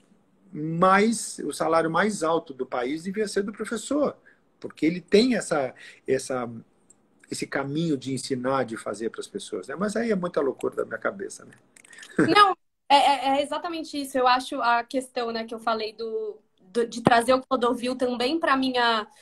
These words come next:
Speaker 2: pra minha geração e pras próximas gerações terem também essa imagem, né, de quem foi essa pessoa.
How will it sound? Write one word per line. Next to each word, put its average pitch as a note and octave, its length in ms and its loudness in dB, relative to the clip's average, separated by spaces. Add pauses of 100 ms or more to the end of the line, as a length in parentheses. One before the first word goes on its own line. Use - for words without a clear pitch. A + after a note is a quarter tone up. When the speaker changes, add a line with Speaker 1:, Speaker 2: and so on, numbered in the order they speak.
(180)
Speaker 2:
pra B3+ 160 8
minha B3+ 180 0
geração B3 420 0
e B3 60 -2
pras A#3+ 260 0
próximas C4 480 -2
gerações A#3 440 -4
terem C4+ 300 2
também B3 220 -4
essa A#3 140 -10
imagem, A#3 500 2
né, A3 140 -6
de - 120 -16
quem B3 180 -6
foi A#3+ 120 -8
essa A3+ 160 -10
pessoa. B3 600 2